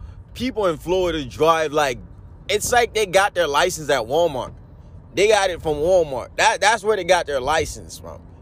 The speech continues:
You know, their driver's license, that's where they got it. They didn't take the test. They didn't do none of that crap. They just went to Walmart, and then they paid thirty dollars for that crap. Like, I just don't understand it, man. Like, people don't know how to drive over here at all.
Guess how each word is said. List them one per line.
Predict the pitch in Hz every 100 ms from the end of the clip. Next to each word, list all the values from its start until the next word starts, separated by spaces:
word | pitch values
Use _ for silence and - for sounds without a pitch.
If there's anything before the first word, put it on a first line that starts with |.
| -
You | 156
know, | 170 185
their | 170 151
driver's | 156 180 185 175 160
license, | 160 160 151 147
that's | 156 160
where | 160
they | 156
got | 151 147 143
it. | 139 127
They | 139
didn't | 151
take | 165 -
the | 170
test. | 151 160 147 143
They | 135
didn't | 147 147
do | 151
none | 156 156
of | 151 151
that | 156 139
crap. | 165 147 143 - - -
They | 127
just | 135 127
went | 156 147
to |
Walmart, | 135 135 135 131 135 135 123 - -
and | 123
then | 135 131
they | 131 131
paid | 135 127 120
thirty | 135 127
dollars | 123 117 113 110
for | 110
that | 110 104 90
crap. | - 95 - - - -
Like, | 170 175 160 - - - -
I | 185 247
just | 240 240 196
don't | 196
understand | 160 180 165 147 - 180 202 190 151
it, | 101
man. | - 123 143
Like, | 151 147 139
people | 120 247 247
don't | 220 208 202
know | 208
how | 202 190
to | 185
drive | 170 196 190
over | 190 196
here | 196 196 -
at | 190
all. | 220 262 180 98